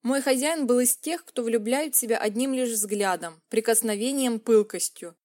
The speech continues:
Я как девчонка бежала на наше свидание, чтобы подарить ему свою боль взамен на короткие поцелуи, достающиеся в миг, когда силы и стоп-слова заканчивались». Кристина перестала плакать и внимательно слушала приятельницу.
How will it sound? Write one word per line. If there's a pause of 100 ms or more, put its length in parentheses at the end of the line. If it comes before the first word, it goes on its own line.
(120)
Я
как
девчонка
бежала
на
наше
свидание,
чтобы
подарить
ему
свою
боль
взамен
на
короткие
поцелуи,
достающиеся
в
миг,
когда
силы
и
стоп-слова
заканчивались». (400)
Кристина
перестала
плакать
и
внимательно
слушала
приятельницу.